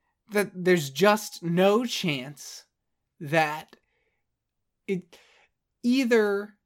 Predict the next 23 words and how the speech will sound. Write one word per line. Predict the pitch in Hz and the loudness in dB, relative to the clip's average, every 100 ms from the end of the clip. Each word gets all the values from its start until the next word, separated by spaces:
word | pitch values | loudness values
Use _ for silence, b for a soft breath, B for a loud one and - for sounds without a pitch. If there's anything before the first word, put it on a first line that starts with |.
| 156 | -2
Doug | 180 196 165 | 2 2 0
Jones | 175 160 156 151 | 0 0 -4 -6
or | - 185 | 0 0
Roy | 185 170 160 | 2 0 -2
Moore | 151 180 190 143 131 143 _ _ | -2 0 0 0 -6 -14 _ _
will | 147 180 220 | -2 0 2
be | 190 180 | -2 -4
sent | - 156 127 | -4 -6 -8
to | - | -14
the | 131 | -14
Senate | 135 143 110 - - - | -10 -10 -10 -14 -20 -16
to | 143 | -8
rec-, | 143 131 _ _ _ - | -6 -8 _ _ _ -10
represent | 143 139 127 120 113 - - | -8 -8 -10 -8 -8 -12 -20
Alabama. | 101 107 156 208 185 113 _ _ _ _ _ _ _ _ _ _ - | -18 -12 -2 -2 -2 -6 _ _ _ _ _ _ _ _ _ _ -10
And | 170 180 | -4 -4
everyone | 208 220 269 233 180 160 | -2 -2 0 0 0 4
knows | 185 175 135 | 4 4 0
that, | 131 117 139 - | -6 -8 -10 -10
even | 175 160 156 | -8 -6 -6
the | |
people | 143 180 160 156 143 | -6 -8 -6 -6 -6
who, | 147 139 131 | -6 -8 -8